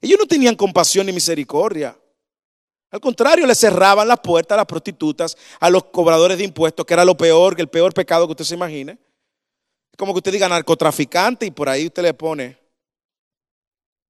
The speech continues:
Y Jesús le dice su comportamiento, "Ciegos.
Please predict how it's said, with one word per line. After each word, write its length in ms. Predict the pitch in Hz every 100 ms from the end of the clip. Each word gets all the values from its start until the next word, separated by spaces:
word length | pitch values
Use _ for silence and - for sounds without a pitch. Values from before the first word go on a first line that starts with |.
| _ _ _ _
Y 80 | 147
Jesús 240 | 135 135 175
le 120 | 160
dice 400 | 156 156 170 156
su 140 | -
comportamiento, 720 | 143 131 139 131 127 139 139
"Ciegos. 1040 | 123 - 143 156 131 123 - - - -